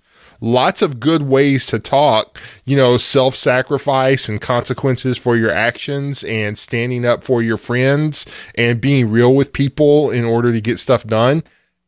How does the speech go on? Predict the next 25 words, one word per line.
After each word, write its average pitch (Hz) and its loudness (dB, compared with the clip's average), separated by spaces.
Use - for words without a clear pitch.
Good 175 4
messages. 160 0
And, 175 2
and 202 2
of 185 0
course, 180 0
you 143 -2
know, 107 2
some 127 -2
of 110 2
it's 110 -2
just - 0
you 110 -2
wanna 107 0
see 107 0
giant 98 0
mechs 101 -4
and 101 -4
monsters 101 -4
fighting. 123 0
Who 120 -2
doesn't 113 -2
wanna 101 -6
see 110 -6
that? 120 2